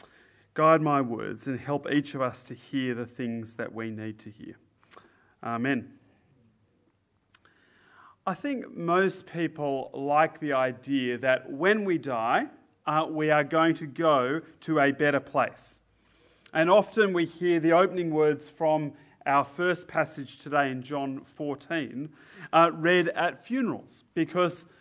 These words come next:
in our moment of profound grief, uh, we want some confidence and hope that the person that we love,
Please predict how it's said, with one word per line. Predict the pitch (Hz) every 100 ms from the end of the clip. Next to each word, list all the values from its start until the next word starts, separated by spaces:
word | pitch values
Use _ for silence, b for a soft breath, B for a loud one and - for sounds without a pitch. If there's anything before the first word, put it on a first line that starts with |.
| b -
in | 180
our | 180 175 180
moment | 175 185 214 220 208 196 196 -
of | 156 151 151 - _
profound | - 151 - 175 170 160 151 139 135
grief, | 127 160 160 117 156 156 - _ b b b b b b -
uh, | 156 160
we | 160 170
want | 170 202 190 160
some | - 240 254 220
confidence | 240 247 233 185 160
and | 170
hope | 151 - 196 151 -
that | 170
the | 156
person | - 208 208 - 196 180 160 B 165 -
that | 170 151
we | 160 151
love, | 156 165 143 170 247 -